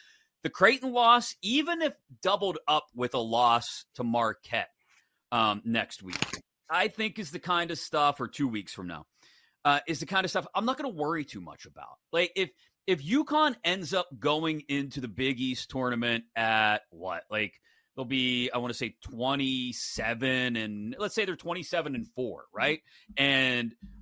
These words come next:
two of those losses are, three of those losses are on the road in the Big East,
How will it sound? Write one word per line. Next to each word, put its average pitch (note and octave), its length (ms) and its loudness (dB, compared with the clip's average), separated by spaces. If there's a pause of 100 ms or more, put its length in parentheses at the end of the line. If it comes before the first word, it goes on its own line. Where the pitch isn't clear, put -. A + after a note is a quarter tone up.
(120)
two F#3+ 280 -2
of F3+ 120 -2
those F3+ 280 2
losses D#3+ 720 0 (100)
are, B2 280 6 (160)
three E3 220 -2
of F#3 80 -2
those F3 220 2
losses D#3 380 -2
are C3 120 -4
on C3+ 220 4
the C3+ 60 -2
road B2+ 240 2
in B2 40 -2
the A#2+ 60 -2
Big A2 260 -2
East, A2+ 300 -6